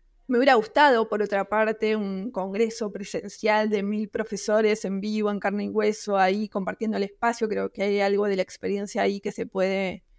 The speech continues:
potenciar con la presencialidad. Pero bueno, es un país enorme, queremos llegar a todo el país, queremos sacarlo de la, de la ciudad de Buenos Aires. Entonces, bueno, ahí tenemos el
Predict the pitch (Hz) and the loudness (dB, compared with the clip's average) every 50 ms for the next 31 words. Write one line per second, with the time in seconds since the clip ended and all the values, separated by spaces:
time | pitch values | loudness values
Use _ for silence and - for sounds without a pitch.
0 | _ _ _ _ - 180 185 - - 202 196 202 - - - 240 226 220 226 233 | _ _ _ _ -2 -2 0 0 0 -2 -2 -6 -4 0 4 4 4 4 4 0
1 | 226 - _ _ - 185 190 190 - 180 190 190 - 185 202 - - 196 202 208 | -4 -10 _ _ -8 -4 -4 -4 -4 -4 -8 -8 -8 -8 -8 -4 -4 -4 -2 0
2 | 214 220 226 220 233 262 262 - _ _ _ _ _ 202 214 233 226 - 226 196 | 2 2 4 4 2 0 -4 -8 _ _ _ _ _ 2 2 2 2 2 -2 -4
3 | 185 175 175 202 - - 196 190 220 226 240 247 247 247 247 269 294 302 311 - | -2 -2 -2 -2 -4 -4 -4 -2 0 2 2 2 2 2 2 2 2 0 -2 -6
4 | _ _ - 196 202 208 208 208 226 - - 202 202 208 202 196 196 214 220 220 | _ _ -6 -4 -4 -2 -4 -4 -6 -6 -2 0 2 2 2 0 0 0 0 0
5 | 214 208 214 214 220 240 247 - - - 196 196 214 - - 175 180 - - 202 | 0 2 2 2 2 2 0 -2 -4 -4 -4 -4 -6 -4 -4 -4 -4 2 2 2
6 | 214 208 208 214 208 208 208 190 185 190 180 180 180 175 175 170 180 - 240 233 | 2 4 2 0 0 0 0 0 0 0 0 0 -2 -2 -2 -4 -6 -8 -10 -12
7 | - _ _ _ _ _ _ _ _ - 196 190 202 208 208 - - 208 214 214 | -14 _ _ _ _ _ _ _ _ -6 -4 -2 -2 -4 -4 -2 0 2 4 4
8 | 220 220 214 214 214 214 214 220 - - 233 247 240 254 262 233 208 190 185 - | 4 4 2 2 0 -2 -4 -4 0 2 4 4 4 4 2 0 0 -2 -2 -4
9 | 196 202 196 226 214 220 190 180 175 185 196 - 214 208 214 190 190 196 214 - | -4 -4 -4 -4 -4 -4 -2 -2 -2 -2 -2 -2 -2 -2 -2 -2 -4 -4 -6 -8
10 | - - 240 - | -8 -10 -10 -10